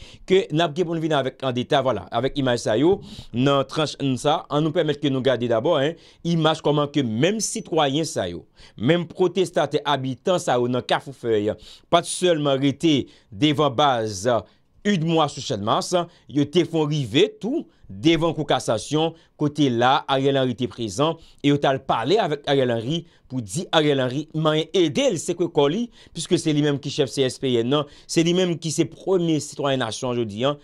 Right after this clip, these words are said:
c'est lui capable de dire un mot dans question insécurité, hein, et sur toute situation, moun nan ka fò fè y ap konnen. Ba m'invite nous garder, vivre comment ça te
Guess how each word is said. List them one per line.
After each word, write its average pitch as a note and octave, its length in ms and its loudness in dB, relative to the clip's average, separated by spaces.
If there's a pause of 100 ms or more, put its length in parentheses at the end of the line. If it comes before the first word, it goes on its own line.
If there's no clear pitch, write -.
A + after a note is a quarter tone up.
(120)
c'est - 140 -6
lui D3+ 120 0
capable C3+ 320 0
de G2 60 -14
dire B2 120 -10 (100)
un A3 160 2
mot G#3 360 4 (240)
dans D#3+ 220 2
question D#3 340 0
insécurité, C3 640 -2
hein, D#3 180 2 (260)
et E3+ 140 4
sur D3 340 -2
toute D3+ 120 -8
situation, C3+ 680 -2 (240)
moun E3 400 0
nan D3 160 0 (100)
ka F3+ 140 0
fò C#3 160 -16
fè D3 100 2
y C3 60 4
ap - 100 -4
konnen. A2 240 -4 (260)
Ba D#3 140 2
m'invite G3 380 0
nous D#3+ 100 0
garder, D3+ 540 2 (180)
vivre F#2+ 400 -2
comment D#3+ 240 0
ça C#3+ 220 0
te C#3 100 -4